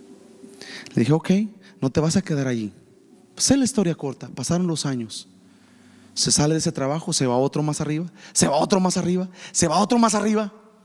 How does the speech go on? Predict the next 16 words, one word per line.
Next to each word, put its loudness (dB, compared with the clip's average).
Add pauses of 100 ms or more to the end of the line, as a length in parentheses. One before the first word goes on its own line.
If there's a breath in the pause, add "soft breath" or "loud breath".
(480 loud breath)
Hasta 0
que -2
dijo, 0
"¿Sabe 2
qué? -2
Ya 4
voy 2
a 2
aventar 2
todos -2
esos -4
trabajos -4 (240 loud breath)
y 0
voy 4
a 0
hacer 2